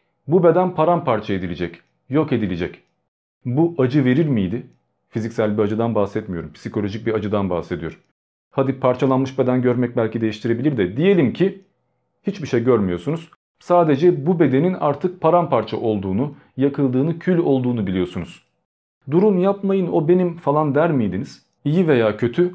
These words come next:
bu bizi etkileyecekti çünkü biz kendimizi bununla biliyorduk ve bu artık gitti. Dolayısıyla bizi biz yapan şey bir tek bilincimiz, ruhumuz veya bedenimiz değil.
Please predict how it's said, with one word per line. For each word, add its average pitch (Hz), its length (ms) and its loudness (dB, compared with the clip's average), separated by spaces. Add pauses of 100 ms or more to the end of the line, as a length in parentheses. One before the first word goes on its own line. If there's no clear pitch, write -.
bu 170 360 2
bizi 127 260 0
etkileyecekti 131 880 0
çünkü 139 320 0
biz 139 220 -6
kendimizi 131 600 0
bununla 131 420 2
biliyorduk 90 540 -6
ve 113 200 0
bu 123 220 -2
artık 117 400 -2
gitti. - 320 -10 (800)
Dolayısıyla 175 600 2
bizi 143 240 -2
biz 165 140 -2
yapan 160 260 2
şey 156 240 -2
bir 156 60 -8
tek 147 240 -2
bilincimiz, 143 640 0
ruhumuz 139 580 -2 (220)
veya 117 380 2
bedenimiz 123 540 0
değil. 120 280 0